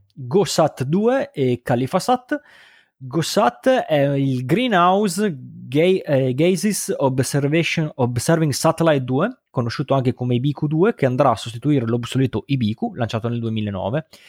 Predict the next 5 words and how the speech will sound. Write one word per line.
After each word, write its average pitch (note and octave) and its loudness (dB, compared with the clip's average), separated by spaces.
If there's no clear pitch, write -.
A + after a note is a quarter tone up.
Eh, C3+ 0
praticamente F3 2
questo C#3 2
satellite E3+ 2
monitora, B2+ 0